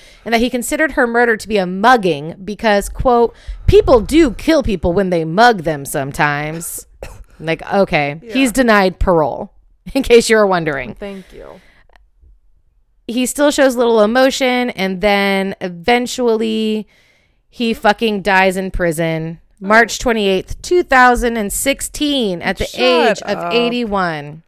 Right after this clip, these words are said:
Speaker 1: He served fifty-two years, making him one of the longest serving inmates in New York State, whatever, penitentiary. So,
Speaker 2: Gross.
Speaker 1: that's Winston. That's who killed Kitty.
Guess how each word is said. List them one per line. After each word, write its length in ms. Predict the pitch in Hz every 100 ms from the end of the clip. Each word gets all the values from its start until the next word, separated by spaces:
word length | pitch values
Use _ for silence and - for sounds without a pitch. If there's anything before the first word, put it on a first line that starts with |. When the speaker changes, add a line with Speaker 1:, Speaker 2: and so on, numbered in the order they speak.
| _ _ _ _ _ _ _ _
Speaker 1:
He 160 | _ 202
served 260 | - 202 196
fifty-two 300 | 208 196 233
years, 360 | 233 233 233
making 260 | 214 190 208
him 200 | 208 196
one 140 | 190
of 220 | 190 180
the 120 | - 175
longest 500 | 208 233 233 233 -
serving 420 | 190 185 180 180
inmates 680 | 254 254 262 254 240 - - -
in 180 | 202 196
New 80 |
York 260 | 185 185 -
State, 460 | - 180 165 156 - _ _ _ _
whatever, 360 | 156 147 120
penitentiary. 560 | - 165 147 143 - -
So, 300 | - 311 226
Speaker 2:
Gross. 580 | 160 165 160 170 - - _ _ -
Speaker 1:
that's 260 | 220 302 240
Winston. 340 | 240 233 226
That's 200 | 214 -
who 120 | 247
killed 360 | - 254 208 -
Kitty. 380 | 226 175 160